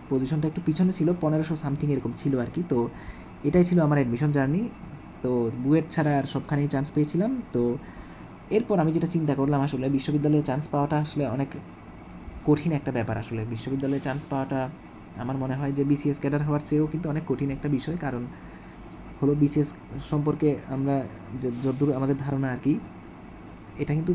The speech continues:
বয়স আপনার যতদিন থাকবে ততদিনে কিন্তু আপনি বিসিএস এক্সামটা দিতে পারবেন।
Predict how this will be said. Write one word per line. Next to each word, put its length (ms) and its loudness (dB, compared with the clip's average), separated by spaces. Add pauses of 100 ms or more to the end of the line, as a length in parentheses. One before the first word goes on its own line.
(100)
বয়স 280 0
আপনার 220 -2
যতদিন 340 2
থাকবে 360 0
ততদিনে 400 0
কিন্তু 180 0
আপনি 200 0
বিসিএস 320 0
এক্সামটা 340 -2
দিতে 200 2
পারবেন। 260 -2